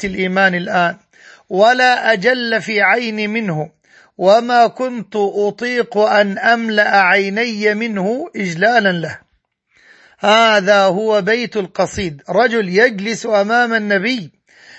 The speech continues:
ويستحي أن يرفع عينيه في وجهه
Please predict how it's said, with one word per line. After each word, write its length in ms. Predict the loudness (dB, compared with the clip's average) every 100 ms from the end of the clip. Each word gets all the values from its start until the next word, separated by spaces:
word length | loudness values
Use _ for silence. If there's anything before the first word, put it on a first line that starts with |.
| _
ويستحي 720 | 0 2 2 0 -2 -2 -2 -2
أن 260 | 0 0
يرفع 440 | -2 -2 -2 -2 0
عينيه 640 | 2 2 0 -4 -4 -4
في 240 | -4 0
وجهه 680 | 2 2 0 -4 -2 -2 -6